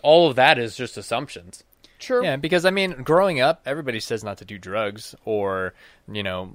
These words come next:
Speaker 3: play video games too much, you rot your brain out or whatever. Like, all those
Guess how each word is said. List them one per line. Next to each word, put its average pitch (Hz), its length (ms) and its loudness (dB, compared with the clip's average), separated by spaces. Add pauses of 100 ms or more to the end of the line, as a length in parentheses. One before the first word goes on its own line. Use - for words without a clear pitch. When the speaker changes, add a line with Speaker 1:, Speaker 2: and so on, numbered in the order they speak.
(120)
Speaker 3:
play 120 200 -4
video 113 180 -4
games 104 280 -6
too 107 120 -10
much, 101 320 -6
you 101 80 -10
rot 104 180 -4
your 95 80 -12
brain 107 240 -6
out 98 180 -4
or 95 140 -10
whatever. 98 420 -6 (280)
Like, 156 100 -4
all 196 140 6
those 160 380 -2